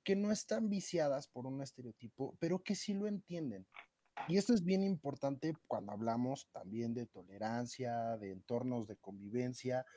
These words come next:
donde, pues, sabemos que tú, por ejemplo, Fabs, tú no eres la princesa que está esperando a que la rescaten, Monse tampoco,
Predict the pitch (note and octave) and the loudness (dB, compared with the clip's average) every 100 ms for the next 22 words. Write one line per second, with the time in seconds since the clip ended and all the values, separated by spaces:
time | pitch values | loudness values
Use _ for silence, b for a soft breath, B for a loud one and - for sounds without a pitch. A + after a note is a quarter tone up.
0 | - _ - B3 C4 - A#3+ G#3+ G3+ F3 | -20 _ 0 4 4 4 4 6 6 4
1 | F3+ - D#3+ D3 D#3+ F3 - _ _ _ | 2 0 2 4 4 0 -12 _ _ _
2 | _ _ _ - G3 G3+ E3+ F3+ D#3+ D#3+ | _ _ _ 2 8 8 10 8 8 4
3 | D#3+ C#3+ C#3 - E3+ E3+ D#3+ D3 B2+ B2+ | 6 6 6 2 2 4 4 4 0 0
4 | B2+ C3+ C#3 - A#2+ - - A#2 - C#3+ | 0 -2 -4 -4 -6 -2 -2 0 6 8
5 | D3+ C#3 B2 A2+ A2 A#2 - B2 - C3+ | 8 6 0 -4 -6 -6 -4 -6 -4 -8
6 | C#3 D3 D3 D3+ A#2 A2+ B2+ - E3 | 0 0 0 -4 -6 -6 -6 -2 -2